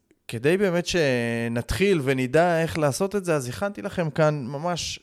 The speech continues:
שמונה שלבים, זה שמונה שלבים שאני מעביר את הלקוחות שלי, לפעמים זה קצת יותר שלבים, לפעמים קצת פחות, אבל הבאתי לכם את הבסיס שפחות או יותר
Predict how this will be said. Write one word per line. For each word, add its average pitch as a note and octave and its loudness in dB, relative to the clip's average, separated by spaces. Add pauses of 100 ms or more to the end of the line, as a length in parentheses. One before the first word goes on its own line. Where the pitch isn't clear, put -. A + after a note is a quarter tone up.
שמונה C#3+ -4
שלבים, A#2+ -2
זה A2 -14
שמונה C3 -6
שלבים C#3 -4
שאני C3+ -2
מעביר A#2 -2
את B2+ -6
הלקוחות C3+ -2
שלי, C#3+ 0 (680)
לפעמים C3 2
זה B2 -2
קצת - -4
יותר F3+ 2
שלבים, D#3 2
לפעמים B2 -2
קצת C3+ -6
פחות, F3+ 0
אבל D3+ 0
הבאתי G3 -2
לכם F#3+ -2
את B2+ -6
הבסיס A2+ -6
שפחות C#3+ -4
או F#3 0
יותר F3 0